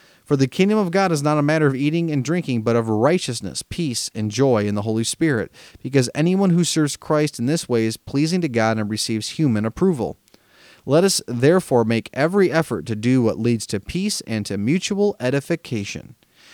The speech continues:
Do not destroy the work of God for the sake of food.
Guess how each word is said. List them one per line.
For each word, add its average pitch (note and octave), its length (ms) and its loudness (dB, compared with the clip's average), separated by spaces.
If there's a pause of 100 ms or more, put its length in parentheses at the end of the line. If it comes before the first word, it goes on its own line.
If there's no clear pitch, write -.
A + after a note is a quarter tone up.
(200)
Do D3 140 6
not A3 180 4
destroy E3+ 300 2
the C3+ 100 4
work C#3+ 220 -2
of D#3+ 80 -10
God A#2 260 2
for C3 100 -4
the A2+ 60 -2
sake G2+ 280 -6
of E2 60 -14
food. F3+ 380 0